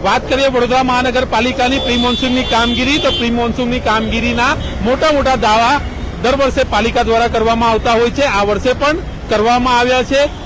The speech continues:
પાલિકા તરફથી કહેવામાં આવ્યું હતું કે આ વખતે પાણી નહીં ભરાય. દર વર્ષે જે પ્રકારની પરિસ્થિતિનો સામનો વડોદરાવાસીઓને કરવાનો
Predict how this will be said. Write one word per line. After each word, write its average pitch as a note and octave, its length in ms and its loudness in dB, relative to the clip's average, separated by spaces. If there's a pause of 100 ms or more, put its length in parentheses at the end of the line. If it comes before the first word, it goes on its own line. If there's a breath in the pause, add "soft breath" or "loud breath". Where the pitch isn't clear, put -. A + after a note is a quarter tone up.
(120)
પાલિકા A#3 380 0
તરફથી C4 400 -2
કહેવામાં B3+ 440 0
આવ્યું B3 220 0
હતું A#3+ 200 -2
કે C4+ 60 0
આ A#3 120 2
વખતે A#3 300 0
પાણી A#3 360 -2
નહીં A3+ 280 -2
ભરાય. B3+ 320 2 (680)
દર B3 160 2
વર્ષે C4 320 0
જે B3+ 340 2 (340)
પ્રકારની A#3+ 360 0
પરિસ્થિતિનો B3 600 -2
સામનો B3 600 0
વડોદરાવાસીઓને B3 800 2
કરવાનો B3 680 0